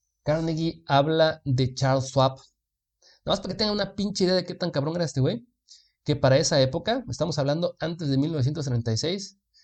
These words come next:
a este señor le pagaban un millón de dólares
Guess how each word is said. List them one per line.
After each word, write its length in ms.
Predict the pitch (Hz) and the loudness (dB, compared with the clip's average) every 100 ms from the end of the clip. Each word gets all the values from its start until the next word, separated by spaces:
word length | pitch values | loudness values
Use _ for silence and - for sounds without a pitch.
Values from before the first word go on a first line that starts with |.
| _ _ | _ _
a 80 | 147 | -2
este 180 | 170 143 | 0 0
señor 220 | 135 165 | 0 0
le 60 | |
pagaban 560 | 135 135 156 165 160 - - | 0 0 2 0 -2 -4 -4
un 260 | 185 196 | 0 0
millón 320 | 180 151 175 175 | 0 0 0 0
de 80 | |
dólares 720 | 143 160 185 190 247 - - | 0 2 2 0 -2 -6 -12